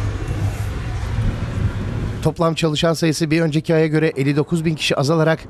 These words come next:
yirmi dokuz milyon dokuz yüz elli altı bin kişiye geriledi. İstihdam oranı ise sıfır virgül iki puanlık azalışla yüzde kırk altı buçuk olarak hesaplandı.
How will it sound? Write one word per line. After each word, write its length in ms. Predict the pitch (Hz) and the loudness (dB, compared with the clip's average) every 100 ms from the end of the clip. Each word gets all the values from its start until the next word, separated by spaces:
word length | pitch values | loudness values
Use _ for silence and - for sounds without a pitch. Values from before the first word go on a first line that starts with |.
| - | -2
yirmi 240 | 135 147 | 0 2
dokuz 260 | 147 - 160 | 2 0 0
milyon 320 | 165 160 160 | 2 2 2
dokuz 260 | 147 165 | 0 2
yüz 120 | 147 143 | 2 2
elli 200 | 151 151 | 2 2
altı 240 | 147 165 | 2 0
bin 120 | 170 | 0
kişiye 300 | 156 - 160 | 0 0 2
geriledi. 520 | 127 117 107 120 117 - _ _ - | 2 2 2 0 0 -4 _ _ -2
İstihdam 500 | 131 139 123 139 151 | 0 0 2 2 2
oranı 260 | 147 143 | 2 2
ise 260 | 143 - 147 - - | 2 0 -2 -4 -8
sıfır 300 | - 147 160 | -2 2 2
virgül 420 | 151 147 147 139 | 2 2 0 -2
iki 200 | 123 170 | -2 0
puanlık 440 | 156 151 156 - | 2 2 2 0
azalışla 480 | 131 147 151 - 156 - _ | 0 2 0 2 0 0 _
yüzde 260 | 123 131 143 | 0 2 0
kırk 220 | - 127 | -2 0
altı 260 | 147 135 170 | 0 0 -2
buçuk 220 | 156 - | 0 0
olarak 280 | 156 147 110 | 2 2 0
hesaplandı. 640 | 110 127 - 127 123 | -2 -2 0 0 0